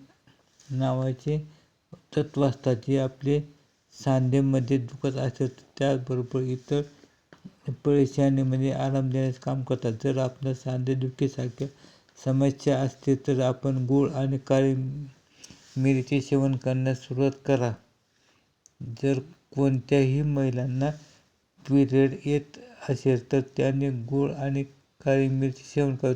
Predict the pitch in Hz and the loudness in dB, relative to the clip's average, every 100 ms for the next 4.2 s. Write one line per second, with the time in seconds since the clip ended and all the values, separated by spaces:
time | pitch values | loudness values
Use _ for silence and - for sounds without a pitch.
0 | 131 135 135 135 131 - 139 139 143 147 | 0 -2 0 0 -2 -4 -4 2 2 0
1 | - - - _ - 131 117 135 131 139 | -6 -20 -20 _ -6 -4 0 0 0 0
2 | 139 139 - _ _ - - _ - 135 | -2 -6 -20 _ _ -20 -20 _ -4 -2
3 | 135 143 123 131 135 131 127 123 131 135 | 0 0 -2 -4 0 0 2 0 0 0
4 | 135 139 | 0 -2